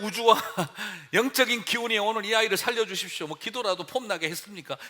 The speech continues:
종교적인 모습 하나도 보이지 않습니다. 오히려 하나님께서 졸며 떨어지는 이 젊은이를 불쌍히 보신 것입니다.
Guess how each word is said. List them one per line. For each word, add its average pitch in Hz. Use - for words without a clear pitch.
종교적인 226
모습 185
하나도 294
보이지 214
않습니다. 139
오히려 156
하나님께서 160
졸며 151
떨어지는 147
이 139
젊은이를 139
불쌍히 156
보신 143
것입니다. -